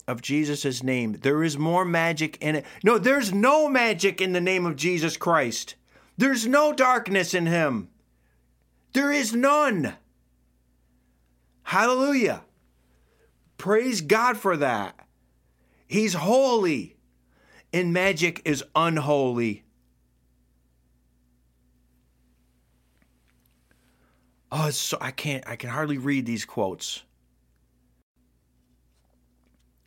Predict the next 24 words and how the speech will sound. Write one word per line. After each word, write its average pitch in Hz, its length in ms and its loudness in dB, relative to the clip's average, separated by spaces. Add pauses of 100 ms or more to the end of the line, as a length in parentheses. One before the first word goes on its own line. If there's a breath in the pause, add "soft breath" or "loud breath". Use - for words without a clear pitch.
(120)
Either 185 240 2
way, 196 380 2 (100)
it's 170 160 2
blasphemous. 110 1080 -2 (400 soft breath)
He 196 260 0
is 165 140 -2
blaspheming. 214 1080 -2
He's 214 240 0
mocking 170 920 0 (640 soft breath)
Jesus 170 460 0
Christ. 113 640 -4 (1700 soft breath)
Dude 311 340 2
said 311 340 2
that 294 140 2
it 277 100 0
was 277 240 0
a 269 80 4
magic 294 440 2
spell 302 460 4
when 233 120 2
somebody 247 340 0
got 226 280 2
born 262 220 4
again. 262 560 2